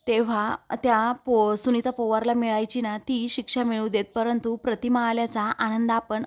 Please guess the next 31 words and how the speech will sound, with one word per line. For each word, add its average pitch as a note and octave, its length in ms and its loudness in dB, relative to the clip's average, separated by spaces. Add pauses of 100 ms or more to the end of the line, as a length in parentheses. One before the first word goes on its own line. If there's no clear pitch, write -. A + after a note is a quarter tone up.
असा A#3 200 -2
बिघडवून A3 420 0
का G#3+ 220 -2
घ्यायचा? A#3+ 460 -2 (480)
मी B3+ 320 4
तुम्हाला B3 300 2
हेच A#3+ 360 -2
सांगतेय." F#3 500 -4 (280)
तेव्हा B3 320 2
नागराज A3+ 440 0
म्हणतो, A#3 380 -2
"करेक्ट." A3 520 -6 (340)
मग A#3+ 180 -4
आता A#3+ 260 -2
सर्वजण A#3+ 520 0
आश्चर्याने A#3 640 -4
त्याच्याकडे A3 440 -8
पाहू A3+ 320 -6
लागतात. G#3+ 400 -6 (440)
तो B3+ 180 4
आता B3 340 0
लगेच A#3+ 340 -2
विषय B3 280 0
बदलून A3+ 360 -2
म्हणतो, B3 360 2
"शंभर A#3 380 0
टक्के B3 280 -8
बरोबर A3 380 -4
आहे B3 200 0
पूर्ण A#3 280 -4
आईंचं." G3 500 -4